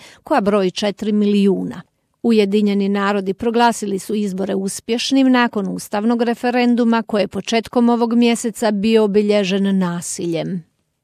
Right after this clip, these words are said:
U gambijskom parlamentu prošao je zakon o zabrani sakačenja ženskih genitalija i određivanje kazni počiniteljima.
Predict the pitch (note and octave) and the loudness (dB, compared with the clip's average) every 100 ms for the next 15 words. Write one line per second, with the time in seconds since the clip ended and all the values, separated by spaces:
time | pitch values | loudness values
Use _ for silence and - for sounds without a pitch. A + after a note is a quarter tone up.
0 | - A#3 G#3 B3+ A#3+ E3 - G3+ F3+ F#3+ | -4 0 2 2 0 -2 -8 -8 -6 -6
1 | F#3+ G3+ G#3+ G#3+ F#3+ G#3+ G#3+ A3 G3+ G#3+ | -4 -2 -2 -4 -4 -4 -2 -4 -2 -4
2 | G#3 G#3 G#3 G3+ F#3 G3 G3 A3 A3+ A3 | -4 -4 -4 -4 -2 -2 0 0 0 0
3 | - A3 - G#3+ - G#3+ G#3 F#3+ G#3+ G#3 | -4 -6 -4 -4 -4 -4 -4 -2 -2 -4
4 | - G3+ G#3 G3+ F#3+ A3 G#3+ A3 A3 G#3+ | -4 -2 -2 -2 -4 -4 -2 0 0 0
5 | G#3+ G#3 G3 G3+ G3 G3+ G3+ G3+ G3+ G3 | 0 0 -2 -4 -4 -4 -2 -2 -2 -4
6 | - G#3 G3+ F#3 F#3+ G3+ - G#3+ F#3+ - | -2 -2 -2 -4 -6 -8 -4 -4 -4 -8
7 | F3+ F3+ F#3 F#3 | -10 -8 -8 -8